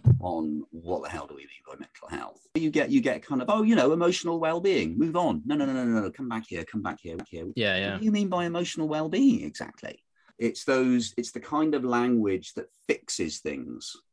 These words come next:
Speaker 1: that turns a fluid phenomenon into something that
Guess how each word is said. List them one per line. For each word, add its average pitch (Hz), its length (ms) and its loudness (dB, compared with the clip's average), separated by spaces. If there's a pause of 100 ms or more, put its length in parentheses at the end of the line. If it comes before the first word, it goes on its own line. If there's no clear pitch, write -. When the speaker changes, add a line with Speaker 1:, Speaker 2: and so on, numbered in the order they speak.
(400)
Speaker 1:
that 113 200 -4
turns 123 1000 4 (560)
a - 80 -12
fluid 139 800 4
phenomenon 98 1000 -2 (340)
into 104 300 -4
something 107 520 0
that - 180 -6